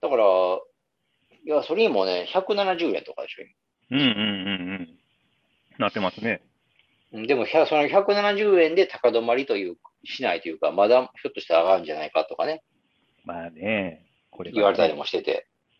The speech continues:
Speaker 1: うん、これが、そういう意味ではちょっとやっぱりなんか、ど、どちらかというと買うの控える方にね、
Speaker 2: うん。
Speaker 1: なんか気持ちが行きがちというかね。
Speaker 2: まあ、しみっ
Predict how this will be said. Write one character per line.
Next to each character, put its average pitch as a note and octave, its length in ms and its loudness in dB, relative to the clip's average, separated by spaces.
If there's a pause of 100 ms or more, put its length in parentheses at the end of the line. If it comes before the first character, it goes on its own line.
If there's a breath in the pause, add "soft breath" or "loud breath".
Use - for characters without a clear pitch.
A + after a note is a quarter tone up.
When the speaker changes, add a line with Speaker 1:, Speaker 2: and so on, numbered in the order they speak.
Speaker 1:
う E2+ 60 -14
ん、 D2+ 440 -14
こ - 180 2
れ C#3+ 100 6
が、 C3 260 8 (1300 loud breath)
そ E3+ 220 6
う E3+ 60 10
い E3+ 40 6
う D#3 40 4
意 - 20 0
味 A#2 80 2
で G#2 60 6
は F2+ 100 4
ち - 100 0
ょ A2 40 2
っ - 20 -6
と - 120 0
や F2 80 8
っ - 120 -2
ぱ G#2 100 6
り F#2 140 2
な G2 140 -2
ん F#2 40 -10
か、 E2 500 4 (1400)
ど、 C#3+ 220 -2 (180)
ど E3+ 120 6
ち E3+ 80 2
ら G3+ 80 6
か G#3 60 6
と D3+ 60 -4
い C3 40 0
う - 20 -8
と G#2 160 0
買 C#3 180 0
う C3 80 -4
の G2 100 -6
控 - 220 -2
え A#2+ 200 4
る A2+ 120 -2
方 A2 280 -2
に D#2+ 320 -20 (240)
ね、 G#2+ 280 -12 (300)
Speaker 2:
う G#2 60 -10
ん。 - 20 -6
Speaker 1:
な G#2 180 -4
ん - 20 -4
か G2+ 60 -4
気 G2 60 -6
持 F#2 120 -6
ち E2+ 140 -12
が E2+ 240 -8 (560)
行 - 180 -20
き A2+ 140 -8
が G2 120 -2
ち - 120 -16
と - 80 -10
い C#2+ 100 -12
う D2+ 60 -18
か E2 120 -8
ね。 B2+ 240 -8 (840)
Speaker 2:
ま A2 100 -10
あ、 G#2+ 120 -18
し B2+ 80 -6
み B2+ 120 -4
っ - 20 -10